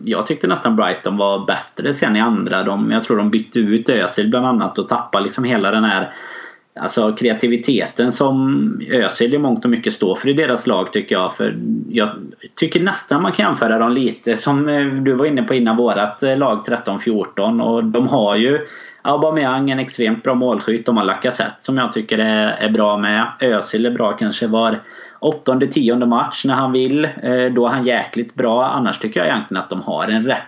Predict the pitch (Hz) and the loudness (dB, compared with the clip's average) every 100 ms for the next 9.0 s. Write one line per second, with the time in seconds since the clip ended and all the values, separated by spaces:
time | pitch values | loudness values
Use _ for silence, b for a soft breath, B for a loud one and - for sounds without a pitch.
0 | - - 156 156 160 160 165 170 135 98 | -14 -2 2 2 2 0 0 0 0 -2
1 | - 110 110 - - 107 107 104 92 92 | -2 0 0 -2 -2 0 2 2 2 0
2 | 92 - b b 98 113 131 127 - 110 | -2 -8 b b -4 0 0 -2 0 0
3 | 131 127 120 117 - 92 98 127 139 165 | 2 0 2 0 -2 -4 -2 -2 0 -2
4 | - 95 90 - 95 95 107 107 117 117 | 0 0 0 -2 -6 -6 -4 0 2 2
5 | 117 - 104 104 92 - 127 107 107 101 | 0 0 0 2 -2 -2 -4 0 2 2
6 | 92 B B B B _ - 143 101 98 | 0 B B B B _ 0 0 0 -2
7 | 117 98 - - 107 107 110 110 110 110 | 0 -2 -4 -4 0 2 2 2 2 2
8 | 107 139 113 95 95 101 110 110 113 | 0 0 -2 -2 -2 0 2 2 0